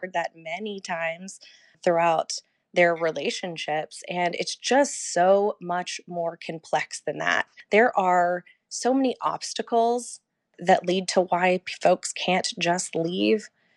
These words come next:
It can be incredibly dangerous at times. In fact, we know in domestic violence that the majority of homicides are occurring when someone is trying to leave or has just left.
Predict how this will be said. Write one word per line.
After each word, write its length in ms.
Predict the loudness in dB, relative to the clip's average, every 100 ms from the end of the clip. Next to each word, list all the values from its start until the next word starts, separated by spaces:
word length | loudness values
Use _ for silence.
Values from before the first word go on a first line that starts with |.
| _ _ 6
It 260 | 8 8 2
can 180 | -4 0
be 300 | 0 0 -2
incredibly 500 | 0 2 4 4 2
dangerous 800 | 0 -2 0 0 -2 -6 -16 -10 -6
at 140 | -6
times. 640 | -6 -6 -6 -6 -6 -8 -14 _
In 120 | -2 0
fact, 640 | 2 4 4 -2 -10 -10 -14 -20 _ _ _ _ _
we 140 | 4 6
know 280 | 6 4 2
in 80 |
domestic 500 | -2 -4 -6 -8 -10
violence 640 | -6 -4 -2 -2 -6 -8 -4
that 280 | -2 -2 -4
the 100 | -6
majority 840 | -6 -6 -2 0 0 -2 -6 -6 -8 -2
of 760 | 2 4 2 2 -2 -8 -20 _
homicides 880 | -2 0 2 -2 -4 -2 -2 -4 -6 0
are 160 | 2
occurring 560 | 0 0 2 2 0 -2
when 260 | -2 -2
someone 560 | -2 0 0 0 -2 -2
is 640 | 2 2 2 0 -8 -10 -8
trying 400 | -2 0 0 -2
to 180 | -6 -4
leave 260 | -2 0 0
or 120 | 0
has 160 | 0 0
just 260 | -2 0
left. 540 | 2 2 0 -6 -16